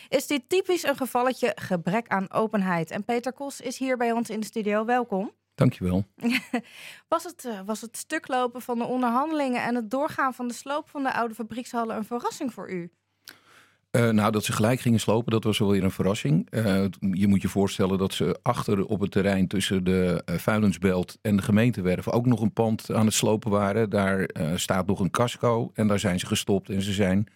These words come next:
Speaker 2: aan deze loods weer begonnen.
Speaker 1: Wat,
Speaker 2: Dus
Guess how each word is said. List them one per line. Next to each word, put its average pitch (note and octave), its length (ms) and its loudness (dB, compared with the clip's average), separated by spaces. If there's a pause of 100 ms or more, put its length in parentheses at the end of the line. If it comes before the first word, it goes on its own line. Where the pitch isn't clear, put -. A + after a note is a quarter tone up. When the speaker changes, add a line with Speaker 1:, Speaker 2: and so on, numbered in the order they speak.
(280)
Speaker 2:
aan G#2 260 0
deze A#2+ 300 2
loods G2 340 2
weer G2+ 200 2
begonnen. F2+ 380 -4 (380)
Speaker 1:
Wat, A3+ 120 -2
Speaker 2:
Dus A#3+ 160 4